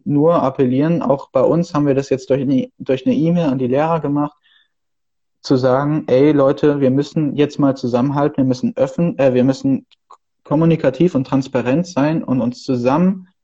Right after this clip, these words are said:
eine Lösung einfallen lassen, wie wir dieses Abitur machen“, weil das darf nicht im Sinne, also nicht irgendwie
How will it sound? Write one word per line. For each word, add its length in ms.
eine 160
Lösung 380
einfallen 440
lassen, 280
wie 100
wir 80
dieses 300
Abitur 420
machen“, 300
weil 80
das 160
darf 260
nicht 400
im 140
Sinne, 400
also 180
nicht 460
irgendwie 680